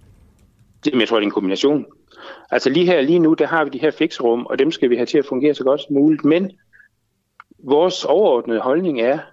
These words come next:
at vi skal finde andre veje, og at, at det helt primære er, at vi satser hårdt på at kunne hjælpe. Dels, at man ikke kommer ud af misbrug, og dem, der måtte være kommet ud af misbrug, at de bliver hjulpet bedst muligt til at komme ud af det igen.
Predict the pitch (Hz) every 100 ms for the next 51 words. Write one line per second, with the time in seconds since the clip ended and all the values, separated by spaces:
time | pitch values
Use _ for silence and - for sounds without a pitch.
0 | _ - 127 127 - - 120 104 139 135
1 | 147 208 - _ _ _ _ - 123 120
2 | 120 - 120 - 120 - 196 135 - 185
3 | 220 139 113 131 151 135 117 123 160 160
4 | 156 139 170 - 156 135 117 139 131 175
5 | - - - - - - 208 143 135 127
6 | 131 160 - 139 143 208 156 180 - 147
7 | 127 - - - 139 160 143 131 165 139
8 | 120 107 - 123 143 160 139 - - 127
9 | - - 139 127 120 147 151 - 143 -
10 | 139 139 135 120 160 214 120 98 87